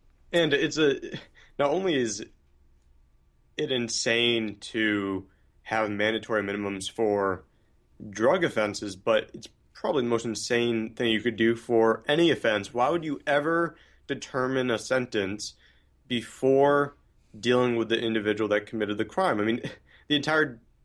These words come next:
judicial system should be based around the threat that people pose to society, which in the case of drugs means that these people really shouldn't be ever in jail. But even in other crimes, why would you determine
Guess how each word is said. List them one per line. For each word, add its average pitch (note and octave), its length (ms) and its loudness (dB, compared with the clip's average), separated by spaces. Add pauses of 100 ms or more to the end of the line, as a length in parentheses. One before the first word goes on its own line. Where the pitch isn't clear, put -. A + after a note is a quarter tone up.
(280)
judicial C#3+ 360 -4
system A#2 440 -4
should A#2+ 220 -10
be A#2+ 120 0
based A#2 420 0
around G2+ 560 0 (600)
the A#2+ 100 2
threat A#2 360 0
that A#2+ 120 -4
people A2+ 160 -2
pose A2 320 -2
to A2+ 120 -6
society, G#2+ 480 0
which G#2 200 -4
in A2+ 80 -6
the G#2 60 -6
case G#2 260 -4
of F#2+ 240 -6 (120)
drugs G#2 400 0
means G2 180 -8
that F#2+ 80 -10
these G2 180 -12
people G2+ 320 -4
really G2+ 280 2
shouldn't G2+ 360 -4
be G2 360 0 (360)
ever D3 280 2
in A#2 100 0
jail. G2+ 420 0 (380)
But A#2+ 320 4
even C#3+ 220 0
in C3 60 0
other E3 240 0
crimes, G#2 560 -2
why D3 140 0
would F#3 160 -4
you F3+ 100 -8
determine C#3+ 840 -2